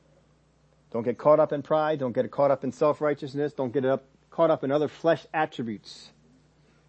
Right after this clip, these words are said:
Don't become corrupt. Don't lead people into temptation because you can do it. Eve led Adam into temptation. She was supposed to be the deliverer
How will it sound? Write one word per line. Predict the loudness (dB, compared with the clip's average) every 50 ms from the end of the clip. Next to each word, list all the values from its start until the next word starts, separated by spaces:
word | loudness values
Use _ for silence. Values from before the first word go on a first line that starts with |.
| _ -8
Don't | -8 -6 -4
become | -4 -4 0 0 0 0 0
corrupt. | 0 2 4 4 4 2 0 -6 -20 -20 _ _ _ _ _ _ _ _ _ _ _ _ _ _ _ _ _ _ -4
Don't | -4 -4 -2 2 4
lead | 6 6 4 4 2
people | 2 0 2 2 2 -2 0
into | 0 0 -2 -2
temptation | 0 -2 -2 -2 2 2 2 2 2 0 -4 -6
because | -4 -4 -4 2 6 6 6 6 4
you | 0 -2 -2
can | 0 0 -2 0 4
do | 6 8 8 8
it. | 6 6
Eve | 6 6 6 6 4
led | 2 4 6 6 6 6 4 2
Adam | 2 4 6 6 6 6 4 2 2
into | -2 -2 0 0 0 -2 -2
temptation. | 0 0 0 0 2 2 4 4 4 0 -2 -16 -16 _ _ _ _ _ _ _ _ _ _ _ _ _ _ _
She | -10 -8 -6 -6
was | -6 -6
supposed | -8 -6 -2 -2 -2 -2 -2 -8
to | -6
be | -4 -4 -4
the | -4
deliverer | -6 -6 -4 -4 -4 -6 -6 -14 -16 -18